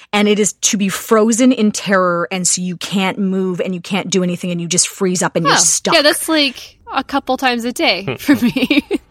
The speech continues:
Speaker 2: I've never had a word for it.
Speaker 1: <laughs> Yeah, yeah, tharn, exactly. It's to deer in headlights. And this, this also creates that language, but doesn't make it pretentious like our next film kinda
Speaker 2: Mm-hmm.
Speaker 1: does. <laughs> Like,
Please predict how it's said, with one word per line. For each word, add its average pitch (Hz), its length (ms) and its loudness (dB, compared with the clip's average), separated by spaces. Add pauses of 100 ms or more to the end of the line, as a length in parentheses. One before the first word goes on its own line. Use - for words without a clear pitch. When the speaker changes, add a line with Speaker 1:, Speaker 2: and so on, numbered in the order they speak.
(120)
Speaker 2:
I've 262 120 2
never 254 200 4
had 262 180 6
a 330 60 6
word - 160 6
for 359 220 4
it. 320 400 2
Speaker 1:
<laughs> - 40 -20
Yeah, 349 120 -2 (320)
yeah, 320 260 2
tharn, 311 500 0
exactly. 220 440 -2
It's 185 100 -6
to 233 160 0
deer 208 280 0
in 190 100 0
headlights. 180 360 -2
And 214 140 4
this, 226 180 0
this 226 320 0
also 208 480 2 (200)
creates 240 500 2
that 262 160 2
language, 208 360 0
but 202 120 -2
doesn't 214 260 2
make 208 200 -4
it - 100 0
pretentious 208 680 0 (280)
like 185 260 2
our 165 140 2
next 202 240 0
film 175 260 0
kinda 185 260 2
Speaker 2:
Mm-hmm. 196 60 -4
Speaker 1:
does. 285 840 2
<laughs> - 60 -6
Like, 254 240 0